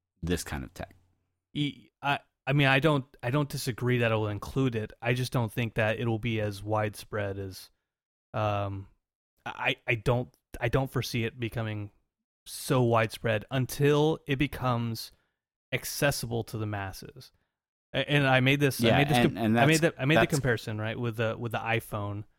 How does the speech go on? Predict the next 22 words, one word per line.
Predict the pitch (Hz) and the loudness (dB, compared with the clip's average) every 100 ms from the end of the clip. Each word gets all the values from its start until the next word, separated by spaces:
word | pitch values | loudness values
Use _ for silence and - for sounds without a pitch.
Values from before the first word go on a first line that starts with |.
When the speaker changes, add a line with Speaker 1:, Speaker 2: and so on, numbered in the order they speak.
| _ - | _ -8
Speaker 2:
before | 117 123 110 110 | -6 -2 0 0
and | 107 110 | 0 -4
the | 123 120 | -6 -2
iPod. | 110 110 - 113 101 98 98 _ _ _ 131 | -2 -2 -4 -2 -2 -4 -14 _ _ _ -6
As | 123 | -4
soon | - 160 | 0 2
as, | 170 160 - - _ - | 4 2 -2 -14 _ -8
as | 131 | -6
soon | - 151 165 | -4 0 0
as | 170 147 | 0 0
the | 147 | -2
technology | - 135 135 131 123 120 | -2 -4 0 0 0 -4
became | 117 123 117 117 | -6 -4 -4 -4
intuitive | 110 - 131 143 165 180 185 - _ _ _ _ _ - | -8 -4 0 2 2 -2 -6 -14 _ _ _ _ _ -2
and | 127 120 117 - _ _ _ | 2 2 2 -4 _ _ _
easily | 156 156 170 170 | -2 0 2 2
accessible | 147 - 139 - 127 117 | 0 0 0 0 -2 -2
to | - 120 113 107 104 - - | -2 -2 -2 -2 -6 -10 -4
a | 127 | -2
majority | 117 104 135 135 143 120 | -2 0 2 4 2 0
of | 107 - | -4 -8
people, | 110 - 107 104 | -10 -10 -10 -12